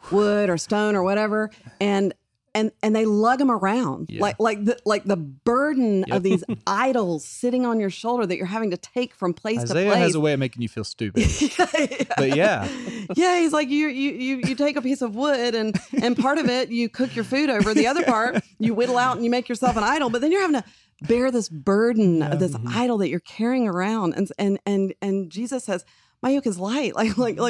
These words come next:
Speaker 1: "My
Speaker 2: Yeah.
Speaker 1: burden's light." Like,
Speaker 3: Mm-hmm.
Speaker 1: "Come to me."
Speaker 2: Yeah.
Speaker 1: Um, and that's the biggest difference,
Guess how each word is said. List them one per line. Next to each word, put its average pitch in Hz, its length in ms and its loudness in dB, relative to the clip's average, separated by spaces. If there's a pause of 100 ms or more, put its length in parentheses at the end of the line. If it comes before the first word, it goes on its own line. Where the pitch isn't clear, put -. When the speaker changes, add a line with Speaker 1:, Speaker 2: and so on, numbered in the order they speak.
Speaker 1:
"My 233 180 0
Speaker 2:
Yeah. 294 40 2
Speaker 1:
burden's 277 280 2
light." 277 600 0
Like, 208 200 0
Speaker 3:
Mm-hmm. - 1200 -14
Speaker 1:
"Come 330 280 2
to 285 120 0
me." 247 520 2
Speaker 2:
Yeah. 98 200 -8 (280)
Speaker 1:
Um, 175 260 0
and 156 200 0
that's 277 320 0
the 185 100 -4
biggest 175 280 -2
difference, 156 580 -4